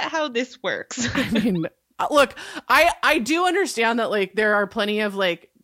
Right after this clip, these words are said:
Speaker 2: parents of small children that are, like, way too invested in their kids' sporting events.
Speaker 1: No,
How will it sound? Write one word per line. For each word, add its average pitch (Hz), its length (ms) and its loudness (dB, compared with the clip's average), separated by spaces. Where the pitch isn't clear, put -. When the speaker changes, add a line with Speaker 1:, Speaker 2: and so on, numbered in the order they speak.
Speaker 2:
parents 202 500 0
of 196 200 -4
small 180 320 0
children 185 460 0
that 175 160 2
are, 170 120 2
like, 160 180 -2
way 160 260 -2
too 185 200 -4
invested 160 440 -4
in 165 120 -2
their 156 140 -4
kids' 160 320 -6
sporting 160 400 -4
events. 208 460 -2
Speaker 1:
No, 339 140 2